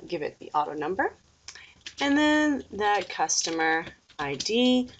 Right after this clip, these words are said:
will be our foreign key. Here we need this to be long integer or select it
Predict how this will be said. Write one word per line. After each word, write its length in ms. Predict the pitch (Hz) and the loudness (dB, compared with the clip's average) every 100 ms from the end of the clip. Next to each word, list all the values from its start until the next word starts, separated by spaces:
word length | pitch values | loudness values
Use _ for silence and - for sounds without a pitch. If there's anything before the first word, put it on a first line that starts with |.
| - | -12
will 80 | 165 | -8
be 220 | 160 165 - | -2 -2 -2
our 180 | - | -4
foreign 460 | - - 269 285 277 | -6 0 2 2 0
key. 360 | - 285 277 - - - - | -2 0 -2 -4 -14 -20 -12
Here 340 | - 220 214 | 2 6 6
we 140 | 190 | 4
need 220 | 175 170 160 | 2 0 0
this 180 | 160 - | 0 2
to 60 | - | 0
be 220 | 165 156 | 0 -4
long 360 | 147 156 147 151 - | 0 2 2 0 -4
integer 600 | 214 226 - 156 - 302 - _ _ - | -4 -2 -2 -2 -2 -6 -12 _ _ -4
or 120 | 202 | 2
select 540 | 196 185 165 151 - 147 | 4 4 4 2 0 -6
it 200 | - | -6